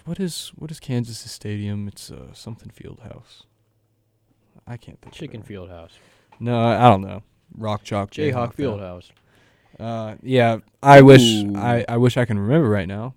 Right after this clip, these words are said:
Speaker 1: but, uh, yeah, Baylor lost their first
Speaker 2: Yeah,
Speaker 1: game.
Speaker 2: so they lost
Speaker 1: Gonzaga,
Speaker 2: their first game.
Speaker 1: Gonzaga's still undefeated though.
Speaker 2: Yeah.
Speaker 1: I think.
Speaker 2: But, uh,
Speaker 1: I don't
Speaker 2: so
Speaker 1: know. College
Speaker 2: Oklahoma
Speaker 1: basketball's confusing.
Speaker 2: played, Oklahoma beat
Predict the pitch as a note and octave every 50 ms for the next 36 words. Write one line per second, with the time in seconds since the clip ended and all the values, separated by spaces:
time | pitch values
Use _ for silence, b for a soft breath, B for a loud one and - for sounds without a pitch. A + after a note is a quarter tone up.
0 | _ - - G#2 G2+ G#2 G2+ G2 G2 G2 - _ _ _ - G2+ G2+ G2 G2+ G2+
1 | G2 G2 F#2+ F2+ - - D#2+ - - - - - _ - G#2 G2 - - - G2
2 | F2+ - - A#2 B2+ B2+ C#3 D#3 E3+ F3 E3+ D#3+ E3 D#3+ F#3 G3 D#3+ D3 C#3 -
3 | - - A#2+ A2+ A2+ A2+ A2+ A2+ A2 A2+ C3+ C#3 F#3+ B3 F#4 D#4+ - - C3+ A#2
4 | G#2+ G#2 G2+ - G2 F#2+ F2+ F#2+ F#2+ F#2 A#2 - - - _ - A#2 A2 A2+ A2+
5 | A2 A2 - A2+ A2+ - G#2+ G#2 A2+ - _ _ _ _ - C#3 C#3+ D3 D#3 D#3+
6 | D#3 D#3 B2+ A2+ G#2 F3+ E3+ D#3+ D3+ D#3 - - _ - C#3 E3 - D3+ E3+ F3
7 | E3 E3 E3+ F3+ F#3 G3 G3+ G3+ G#3 G3+ - - E3+ D#3 D3+ C#3+ C#3 C#3 C3 B2+
8 | B2 A#2+ A#2 A2+ A2+ A2 A2 A2 G#2 A2 - _ _ _ _ _ _ _ _ _
9 | _ _ _ _ _ _ _ - C3 D3 - E3+ D3+ D3 D3+ D#3 D3+ C#3 A#2 G#2+
10 | B2 B2+ C#3+ D#3 D3+